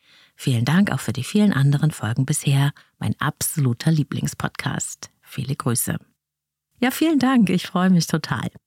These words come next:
Und sehr viele Nachrichten haben mich auch zu der ersten der drei Hörerfragen erreicht aus der letzten Folge.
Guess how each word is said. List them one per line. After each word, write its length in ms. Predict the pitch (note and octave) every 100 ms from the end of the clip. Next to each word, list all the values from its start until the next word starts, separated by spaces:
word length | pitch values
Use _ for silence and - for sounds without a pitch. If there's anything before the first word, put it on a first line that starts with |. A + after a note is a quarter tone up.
| _ - - _ _ -
Und 500 | A3+ D4+ F3 E4+ - -
sehr 220 | D3+ A#3+
viele 240 | - A#2+
Nachrichten 400 | B2 C#3 D#3 D3
haben 140 | D3 D#3
mich 180 | D3
auch 100 | C#3+
zu 140 | - D3
der 140 | B2+
ersten 340 | - A#3 - B2
der 100 | A#2+
drei 220 | B2 B2+
Hörerfragen 540 | C3+ C3+ - A#2+ B2
erreicht 480 | C3+ B2 A#2 A3 - - - - _
aus 180 | D3 D3+
der 140 | C#3+
letzten 340 | B2+ - - C3
Folge. 460 | - A#2+ B2+ A3